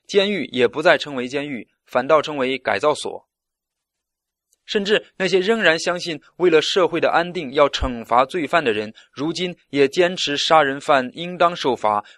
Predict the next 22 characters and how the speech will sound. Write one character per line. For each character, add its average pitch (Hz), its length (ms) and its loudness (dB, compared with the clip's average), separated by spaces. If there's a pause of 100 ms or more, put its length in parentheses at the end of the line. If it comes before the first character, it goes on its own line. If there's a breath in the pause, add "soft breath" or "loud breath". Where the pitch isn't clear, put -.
不 - 100 -2
是 254 160 0
因 226 140 0
为 208 100 0
他 202 140 0
们 175 100 -2
杀 180 220 2
了 151 100 4
人， 110 260 -4 (260 loud breath)
乃 139 220 0
是 185 160 -2
为 185 140 2
了 160 120 6
防 139 300 0
止 139 140 -8
他 151 120 -6
们 143 120 -6
杀 160 300 -2
更 202 360 -2
多 104 200 -4
的 98 100 -8
人。 82 200 -18